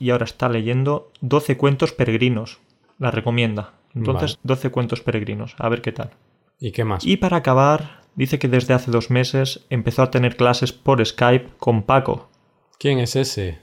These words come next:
Speaker 2: ¿Quién es ese?
Speaker 1: ¿Quién es este? ¿Quién es este loco? Bueno, pues toma clases conmigo para practicar la conversación. Dice que esto le está ayudando mucho, a pesar de todavía tener algunas dificultades con algunos fonemas españoles.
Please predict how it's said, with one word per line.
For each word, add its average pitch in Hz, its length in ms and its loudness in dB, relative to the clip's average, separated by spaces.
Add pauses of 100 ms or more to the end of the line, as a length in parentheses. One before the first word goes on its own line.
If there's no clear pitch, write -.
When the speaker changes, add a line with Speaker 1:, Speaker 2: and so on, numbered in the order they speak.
(140)
Speaker 2:
¿Quién 123 160 -4
es 104 160 -6
ese? 95 280 -10 (260)
Speaker 1:
¿Quién 147 260 0
es 135 120 0
este? 131 400 0
¿Quién 139 140 0
es 131 140 0
este 131 240 2
loco? 117 420 4
Bueno, 127 380 2
pues 151 420 2
toma 139 460 4
clases 113 340 -2
conmigo 143 520 0 (120)
para 139 360 2
practicar 123 440 0
la 127 100 2
conversación. 113 760 -2
Dice 113 380 0
que 110 360 0
esto - 240 -2
le 113 80 -2
está - 180 -4
ayudando 113 400 0
mucho, 147 540 0 (100)
a 147 160 0
pesar 131 320 2
de 135 120 2
todavía 117 460 2
tener 117 220 0
algunas 120 460 -2
dificultades 120 840 0
con 113 220 -2
algunos 120 360 0
fonemas 120 440 0
españoles. 117 720 -2